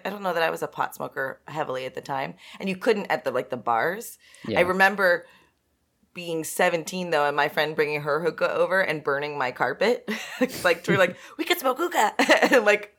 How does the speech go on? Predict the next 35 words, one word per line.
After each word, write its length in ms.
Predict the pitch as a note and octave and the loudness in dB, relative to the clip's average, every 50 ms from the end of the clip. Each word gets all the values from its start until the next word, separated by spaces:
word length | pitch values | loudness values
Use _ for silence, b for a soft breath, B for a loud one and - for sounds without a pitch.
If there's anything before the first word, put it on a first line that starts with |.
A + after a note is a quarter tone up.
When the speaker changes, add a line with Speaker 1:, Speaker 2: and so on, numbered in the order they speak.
| _ _ | _ _
Speaker 1:
not 160 | - E3 F#3+ - | 2 2 2 4
telling 240 | - F#3+ F#3 F3+ | 4 4 4 4
our 100 | E3 E3 | 2 0
parents, 540 | E3 - - C3+ - - - _ - - - - | -2 -2 -4 -4 -4 -8 -14 _ -20 -18 -12 -10
and 120 | G#3+ G#3 | -6 -2
that, 220 | G#3+ F3+ F3 - - | 0 0 0 0 -2
that 120 | F3 E3 - | -4 -4 -4
didn't 180 | G3+ G3+ F#3 F3 | -6 -8 -4 0
go 160 | F3+ E3+ D#3+ | 2 4 4
well. 240 | D#3 D3+ D3+ D#3 B B B B B B B B B - | 4 2 0 -2 B B B B B B B B B -2
But 320 | F#3 F3+ F3 D#3+ - - - _ _ _ _ | 0 2 2 0 -2 -6 -14 _ _ _ _
he, 600 | - - - A3 A3+ A#3 A#3+ B3+ C4+ - - - - | -16 -10 -8 -6 -6 -6 -6 -8 -10 -12 -14 -4 -2
my, 100 | F3 F3+ | -2 -2
the 200 | - F#3+ F#3+ G3 | -2 -2 -4 -2
youngest 420 | F#3+ F#3 F#3+ G3 G3+ G#3 G#3 - | 0 -2 -2 -2 -2 -6 -8 -8
brother, 580 | - - F3 E3+ E3 D3+ C3+ B2+ C3 C3 - - _ _ _ | -6 -6 -4 -2 -2 -2 -2 -2 -4 -6 -8 -12 _ _ _
the 80 | - D#3 | -6 -4
one 120 | D3+ C#3+ | -4 -4
that 120 | C#3 C3 | -4 -4
had 100 | D3 C3+ | -6 -6
the 60 | C3+ C#3 | -8 -8
hookah 220 | D3+ C#3+ - C#3 | -10 -8 -6 -6
and 100 | B2 B2 | -6 -6
all 120 | B2 A#2+ A#2+ | -6 -8 -8
that, 240 | B2 B2 - b b b b b b b b _ - | -8 -8 -10 b b b b b b b b _ -8
um, 420 | - B2+ B2 B2 A#2+ B2 A#2+ - - _ _ _ _ _ _ - _ _ | -4 -4 -2 -4 -4 -8 -12 -16 -20 _ _ _ _ _ _ -20 _ _
first 220 | - F3+ - - | -10 -10 -10 -12
couple 200 | - - - F#3 | -14 -10 -10 -8
times 280 | F3 - E3 D#3 D#3+ - | -8 -6 -6 -8 -8 -8
he 100 | - - | -10 -14
smoked 320 | - - D#3 C3+ C3 - | -14 -10 -10 -10 -10 -10
weed, 240 | - D3 D3+ D3+ C#3+ | -12 -10 -10 -10 -10
he 120 | C3+ C#3 C#3+ | -8 -6 -4
had, 180 | C#3+ C3+ - | -4 -4 -4
like, 220 | C#3 C3 A2+ - | -6 -8 -10 -12